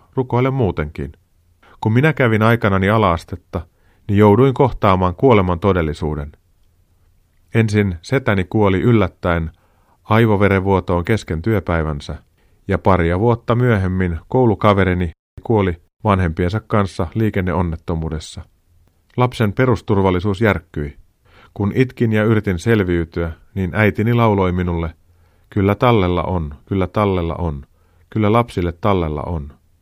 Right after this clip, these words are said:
Tuolla taivaassa on ilo loppumaton, kyllä lapsille tallella on." En silloin saanut otettua vastaan noiden sanojen syvyyttä, mutta jotain ihmistä suurempaa lohtua niiden kautta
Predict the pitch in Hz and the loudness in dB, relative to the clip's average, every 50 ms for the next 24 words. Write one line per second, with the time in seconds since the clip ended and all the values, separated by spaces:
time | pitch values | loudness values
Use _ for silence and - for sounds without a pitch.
0 | _ _ _ _ _ _ _ - 117 107 104 107 101 - 131 127 117 104 98 92 | _ _ _ _ _ _ _ -2 0 2 2 2 2 2 2 4 4 2 2 0
1 | 87 82 - - - 82 78 76 - 110 110 104 90 92 95 92 90 92 101 98 | -2 -2 -4 -6 -8 -8 -6 -4 -2 -2 0 0 0 -2 -2 0 0 0 0 -2
2 | - - 90 82 82 80 76 - 76 73 69 67 - - - 113 101 98 98 107 | -4 -6 -8 -6 -6 -6 -8 -10 -12 -12 -12 -16 -12 -6 -2 0 2 2 2 2
3 | 104 - - - 82 78 78 76 78 - - 98 90 82 80 76 76 76 - 85 | 0 -2 -4 -8 -8 -8 -8 -10 -12 -8 -4 -2 -2 -2 -2 -4 -6 -8 -8 -8
4 | 87 78 67 67 _ _ _ _ _ _ _ _ _ _ _ _ _ _ - 117 | -8 -8 -8 -12 _ _ _ _ _ _ _ _ _ _ _ _ _ _ -4 -2
5 | 104 92 85 117 123 117 113 107 101 117 120 117 113 113 - 139 143 127 110 - | -2 0 2 2 4 4 4 2 2 2 2 2 2 2 2 0 0 0 0 -2
6 | _ - 98 95 98 123 123 123 - - - 90 87 87 90 90 90 85 - 107 | _ -4 -4 0 0 0 0 -2 -4 -4 -4 -2 0 0 0 0 -2 -2 0 0
7 | 107 101 90 85 82 80 - 120 110 92 82 76 - _ - - 82 - _ _ | 0 2 0 -2 -2 -2 -2 -2 -2 -2 -2 -4 -6 _ -14 -16 -16 -16 _ _
8 | _ _ _ _ _ _ _ _ _ _ _ _ - 107 - - 107 110 123 135 | _ _ _ _ _ _ _ _ _ _ _ _ -6 -4 -2 0 2 2 2 2
9 | 131 - 110 98 98 110 113 107 98 90 82 - - - 98 85 80 - - - | 2 2 0 2 2 0 -2 -2 -2 -4 -6 -6 -8 -8 -8 -8 -8 -8 -4 -2
10 | 127 117 101 98 87 80 92 87 92 107 120 113 - - - - 80 80 78 - | 0 0 0 0 -2 -2 -2 -2 0 0 -2 -2 -4 -8 -10 -8 -8 -8 -8 -8
11 | - 107 107 110 101 98 98 - - 107 98 87 - _ - 78 | -8 -4 -2 -2 -2 -2 -2 -2 -2 -2 -2 -2 -4 _ -12 -12